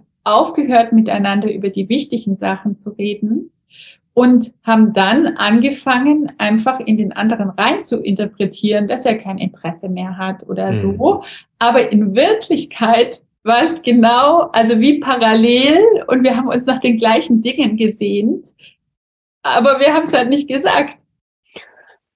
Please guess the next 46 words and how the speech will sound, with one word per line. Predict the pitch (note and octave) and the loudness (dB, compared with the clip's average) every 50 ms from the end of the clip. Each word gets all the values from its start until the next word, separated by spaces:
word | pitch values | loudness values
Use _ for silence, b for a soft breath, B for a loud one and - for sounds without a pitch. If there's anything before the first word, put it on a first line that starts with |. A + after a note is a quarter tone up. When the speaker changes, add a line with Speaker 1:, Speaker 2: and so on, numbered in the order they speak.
| _ _ _ _ _ _ _ | _ _ _ _ _ _ _
Speaker 2:
Ja, | - C#3 C3+ C3+ B2 A#2 A#2 - - C#3+ | -2 0 2 2 2 0 -2 -4 -6 -6
und | D#3 D3+ C#3+ B2 | -4 -4 -2 -2
das | C#3 C3+ - | -2 -2 -2
ist, | D#3 D3 - - - C#3 B2+ A#2+ B B B B B B - B2 C#3+ | -4 -4 -4 -4 -6 -6 -8 -12 B B B B B B -12 -8 -4
ja, | C3+ B2 C#3 D#3 C#3 A2 A#2 | -2 0 0 0 0 0 0
das | A#2 A#2+ B2 | 0 0 0
ist | C3+ C#3 C3+ C#3 - | 0 -2 -2 0 2
das, | D3 D3 C#3+ | 2 2 2
was | D3 D3 C3+ C#3+ | 0 0 0 0
immer | C#3 C#3 C#3 | 0 0 2
so | C3+ C3+ B2+ | 2 2 0
schade | - - D3 D3+ F3+ F#3 D#3+ | 0 0 0 2 2 2 2
ist, | C3 C3 B2+ | 0 0 -2
wo | C3+ C3 | -2 -2
man | C3 C3 C3 | -2 -2 -2
so | B2+ B2+ | -2 -2
denkt, | A#2+ B2+ C3+ C3 - | -2 -2 -4 -4 -6
„Oh | - A#2 | -8 -6
Mann, | A#2+ B2 B2+ C#3 D3 - | -4 -4 -2 -4 -4 -6
es | C3+ A#2 | -6 -6
ist | C3 C#3 - | -8 -4 -2
doch | - C3+ | -2 -2
so | - - C#3 | 0 -2 -2
offensichtlich“, | - C#3 - B2+ A2+ B2 C#3 - - - A2+ A#2+ | -2 -2 -2 -2 0 0 -2 -2 -4 -2 -2 0
aber | A2+ A2+ | 2 2
das | A2+ A2+ A2+ - | 2 0 0 -2
kann | - D3+ | -4 -4
man | C#3+ C3+ | -2 -2
natürlich | B2+ A#2+ A#2+ - C#3+ B2+ | -2 -2 -4 -6 -6 -2
so | - C3 | -2 0
aus | B2+ B2+ - | -2 0 -2
der | - - - - | -4 -4 -4 -2
Außenperspektive | B2+ D3 E3 - E3 - - D3 B2+ - - C3 - - C3 B2 B2 | 0 0 0 0 -4 -4 -6 -6 -6 -6 -8 -8 -4 -2 -2 0 0
immer | A#2+ A#2+ A#2 A2+ | 0 0 0 -2
toll | - - A#2+ B2 | -2 0 0 2
sagen. | A#2 A#2 A#2+ A#2+ B2 A2 G2+ G2 F#2+ - | 2 2 2 2 2 0 -2 -6 -10 -8
Und | - A2+ A2 - | -8 -8 -8 -8
ich | - A#2+ A#2+ - _ _ | -10 -12 -12 -14 _ _
kenn's | - - C#3+ C3+ C3 - | -4 -2 -2 -2 -2 -2
nun | C3+ B2 | -2 -2
einerseits | B2+ A#2+ B2 B2+ A#2 A2+ B2 A#2+ - | -2 0 0 0 0 0 0 -2 -2
natürlich | B2 A#2 - B2+ A#2 A2+ | -4 -4 -2 -4 -4 0
selbst | - B2 B2 A#2+ - | 0 0 0 0 -2
aus | B2+ A2+ - | -4 -2 -2
meinen | A#2 A2 A2 B2 B2+ | -2 0 0 0 0
Beziehungen. | C3+ C3 - - - D3 D3+ D#3 E3+ - | -2 -2 -4 -6 -8 -6 -8 -8 -10 -14